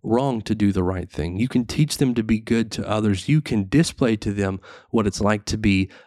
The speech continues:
a giver. You can teach them these incredible values and attributes that are gonna help them regardless of where they end up in their future. Maybe they're a janitor.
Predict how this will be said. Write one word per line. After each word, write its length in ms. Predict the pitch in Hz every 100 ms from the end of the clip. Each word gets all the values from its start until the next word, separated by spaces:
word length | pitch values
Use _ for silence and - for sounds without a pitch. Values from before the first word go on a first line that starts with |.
| -
a 60 | 104
giver. 380 | 98 107 92
You 320 | 92 101 147 170
can 240 | - 127
teach 420 | - - 156 -
them 360 | - 98 95 92 _ _ _ _
these 360 | 113 117 117 110
incredible 720 | - 117 117 - 135 151 151
values 520 | 127 127 135 123 117
and 120 | 113 104
attributes 840 | 107 110 107 101 98 90 - - - - - _
that 140 | 117
are 60 | 123
gonna 180 | 120 110
help 320 | - 147 -
them 280 | 117 104 107 -
regardless 680 | 107 101 110 120 139 131 131
of 120 | 120
where 180 | 113 113
they 160 | 110
end 220 | - 110
up 160 | 104 -
in 80 | 98
their 100 | 98
future. 480 | - 98 - 90 - _ _ _ _ _ _ - -
Maybe 360 | 113 107 107 117
they're 240 | 113 113
a 40 | 113
janitor. 500 | 104 98 92 92